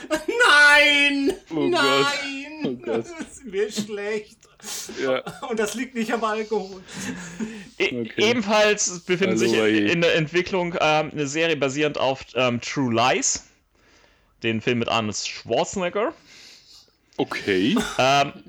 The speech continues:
Speaker 3: eine Serie, ähm,
Speaker 2: Wie
Speaker 3: basierend auf den National Treasure Filmen. Eine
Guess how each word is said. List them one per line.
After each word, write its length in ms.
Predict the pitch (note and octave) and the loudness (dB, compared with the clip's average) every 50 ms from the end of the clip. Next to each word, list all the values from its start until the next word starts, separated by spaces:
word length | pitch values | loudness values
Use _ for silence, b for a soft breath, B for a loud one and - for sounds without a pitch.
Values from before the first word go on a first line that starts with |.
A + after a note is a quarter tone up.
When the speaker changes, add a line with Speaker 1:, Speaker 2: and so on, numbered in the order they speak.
| - - | -6 -2
Speaker 3:
eine 240 | B2+ C3 D3 D3+ C#3+ | 0 0 2 2 0
Serie, 760 | B2 B2+ D3 D3+ D#3+ D3+ D#3 D#3+ D#3 D3+ D3 C#3+ C#3+ D3 D3+ - | 0 2 2 2 2 2 2 2 4 4 4 4 4 2 2 2
ähm, 240 | - B2+ B2 B2 B2+ | 2 2 2 2 0
Speaker 2:
Wie 40 | A#2 | -2
Speaker 3:
basierend 640 | - C3+ A#2+ A2+ C3 C#3+ D3 C#3 C3+ - - - - - | 0 -2 -2 -2 0 0 0 0 0 -2 -6 -4 0 2
auf 300 | B2 A#2 A2+ A#2 A2+ - | 4 4 4 2 0 -2
den 200 | - A#2 A2 A2+ | -6 -4 -2 0
National 460 | A#2 B2 - - B2+ A#2+ A#2 A2+ G#2 | 0 -2 -2 -2 -4 -2 -2 -2 -2
Treasure 640 | - - - C3+ C3+ E3 F3 - G3+ F#3+ G3 G3+ | -4 -4 -2 0 0 0 0 0 0 0 0 -2
Filmen. 560 | G3 - - G#3 G#3 G#3+ G#3+ G#3+ A#3 C#4 E4 - b b b b b b b b b b b b b b b b b b b b b b b b b b - | -2 -2 -2 -2 0 0 -2 -4 -6 -6 -8 -14 b b b b b b b b b b b b b b b b b b b b b b b b b b -2
Eine 460 | - A#2+ C3 C#3+ C#3+ C3+ C3 B2+ | 0 2 2 2 2 2 0 0